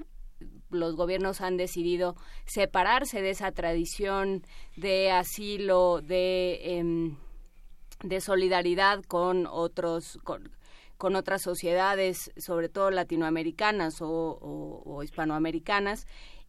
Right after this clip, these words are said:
eh, ha decidido separarse y ha decidido más bien hacer la chamba de seguridad de Estados Unidos.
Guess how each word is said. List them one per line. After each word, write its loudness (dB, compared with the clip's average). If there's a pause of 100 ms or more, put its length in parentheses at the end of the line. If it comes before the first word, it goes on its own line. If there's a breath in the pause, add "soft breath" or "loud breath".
(360)
eh, 0
ha 4
decidido 0
separarse 2
y 0
ha 6
decidido 2
más 0
bien 2
hacer 0
la 0
chamba 0
de -4
seguridad -2
de 2
Estados -6
Unidos. -2